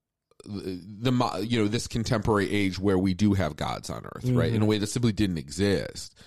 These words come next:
Speaker 1: in reality, right? There we, we made them up, right? But they didn't exist.
Speaker 2: Yeah.
Speaker 1: And now they exist, right?
Speaker 2: Yes.
Speaker 1: In the age, in the age of, like, you know,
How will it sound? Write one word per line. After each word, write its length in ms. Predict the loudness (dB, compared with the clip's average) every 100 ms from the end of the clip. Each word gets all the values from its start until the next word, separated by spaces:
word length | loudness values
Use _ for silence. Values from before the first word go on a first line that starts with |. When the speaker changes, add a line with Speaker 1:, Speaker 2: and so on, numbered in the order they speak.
| -20 -20 _ -2
Speaker 1:
in 160 | 0 2
reality, 580 | 0 0 2 0 -2 -4
right? 240 | -2 0
There 140 | 0 0
we, 320 | 0 -2 -4 -6
we 260 | -4 -4
made 360 | -2 0 0 -2
them 140 | -4 -2
up, 300 | -2 -4 -6
right? 360 | -4 -2 -4 -4
But 160 | -4
they 120 | -4
didn't 240 | -4 -4 -6
exist. 640 | -8 -4 -4 -4 -12 -4
Speaker 2:
Yeah. 280 | 2 2 0 -2
Speaker 1:
And 100 | 0
now 180 | 0
they 140 | 0 -2
exist, 680 | -6 -8 -10 -10 -18 -20 -8 0
right? 140 | 2
Speaker 2:
Yes. 100 | 2
Speaker 1:
In 80 | 0
the 60 | 2
age, 300 | 0 -2 -4
in 220 | -2 0
the 100 | 2
age 320 | 2 2 2
of, 200 | 0 0
like, 340 | 0 -2 -2 _ _ _ _ _ _ _
you 100 | -4
know, 160 | -2